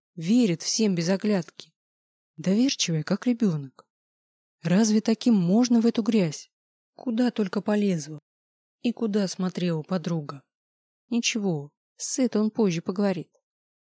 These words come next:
Если успеет, если не случится ничего непоправимого.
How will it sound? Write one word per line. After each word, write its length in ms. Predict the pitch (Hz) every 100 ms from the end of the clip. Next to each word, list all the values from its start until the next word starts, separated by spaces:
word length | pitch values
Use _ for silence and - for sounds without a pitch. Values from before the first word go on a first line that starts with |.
| _ _ _ -
Если 360 | 170 208 -
успеет, 640 | 220 - 220 190 143 _ -
если 400 | 160 170 226 233
не 100 | 226
случится 480 | - 220 - 240 233
ничего 300 | 208 - 233
непоправимого. 1000 | 226 208 - 220 226 233 180 156 143